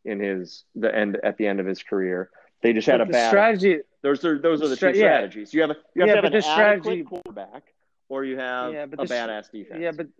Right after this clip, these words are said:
Speaker 2: but
Speaker 1: And
Speaker 2: the
Speaker 1: a
Speaker 2: s-, but the long-term strategy is a quarterback. That's proven because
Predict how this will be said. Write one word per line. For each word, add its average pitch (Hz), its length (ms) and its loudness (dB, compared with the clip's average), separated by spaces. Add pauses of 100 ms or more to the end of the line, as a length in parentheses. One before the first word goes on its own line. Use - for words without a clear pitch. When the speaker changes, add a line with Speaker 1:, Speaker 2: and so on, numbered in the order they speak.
(580)
Speaker 2:
but 123 100 -10
Speaker 1:
And 107 100 -8
Speaker 2:
the - 20 -16
Speaker 1:
a - 60 -14
Speaker 2:
s-, - 120 -18
but 190 160 -8
the 175 120 -12
long-term 175 720 2
strategy 123 420 -6
is 98 40 -20
a 101 60 -18
quarterback. 120 680 -6
That's 139 200 -8
proven 101 580 -12
because 104 380 -12